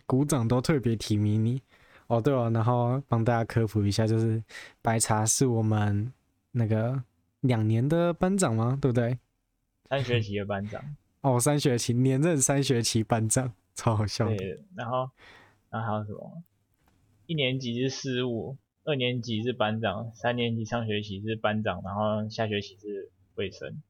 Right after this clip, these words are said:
Speaker 1: 哦，对啊，而且，而且那个，那个叫什么？就是我们，我们光头老师设计一个很奇怪的制度，就是，嗯，什么一年级的班长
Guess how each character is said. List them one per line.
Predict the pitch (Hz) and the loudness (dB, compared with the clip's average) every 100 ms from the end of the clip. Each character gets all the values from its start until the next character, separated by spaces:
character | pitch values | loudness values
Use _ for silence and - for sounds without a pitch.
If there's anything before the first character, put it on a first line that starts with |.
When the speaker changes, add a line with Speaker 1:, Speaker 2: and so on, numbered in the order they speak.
| _ _ _ _ _ _ _ _ - | _ _ _ _ _ _ _ _ -2
Speaker 1:
哦， | 117 110 113 113 120 - | 0 2 2 0 -2 -4
对 | - 185 | 0 0
啊， | 151 151 | 2 2
而 | 165 | 2
且， | 175 151 123 - - - - | 2 0 -4 -10 -20 -10 -2
而 | |
且 | 139 147 | 0 2
那 | 135 | 2
个， | 127 110 127 | 2 2 0
那 | 151 | 0
个 | 135 | 2
叫 | 127 | 2
什 | 123 135 | 2 0
么？ | 139 139 | -2 0
就 | 147 | 2
是 | 156 156 156 - - - | 4 2 0 -4 -18 -6
我 | - | 0
们， | 117 117 117 127 - | 2 2 2 0 -2
我 | 127 | 0
们 | 113 113 117 139 - | 2 2 2 0 0
光 | 135 | 0
头 | 131 123 | 2 2
老 | 117 | 2
师 | 113 127 117 | 2 2 2
设 | - | 2
计 | 120 120 117 | 2 2 2
一 | |
个 | 117 117 | 2 2
很 | 113 | 2
奇 | 110 - 110 | 2 2 2
怪 | 123 | 2
的 | 110 | 2
制 | 104 120 | 2 2
度， | 113 117 | 2 2
就 | 131 151 | 2 0
是， | 151 - - | -2 -6 -4
嗯， | 117 110 110 110 110 _ - - - - | 0 2 2 0 -2 _ -20 -20 -20 -8
什 | - 113 | -2 0
么 | 110 113 113 139 _ _ _ _ | 2 2 0 -2 _ _ _ _
一 | 185 160 | 0 2
年 | 135 127 | 4 2
级 | 127 | 2
的 | 123 | 2
班 | 120 131 123 | 2 2 2
长 | 120 110 147 | 2 0 -2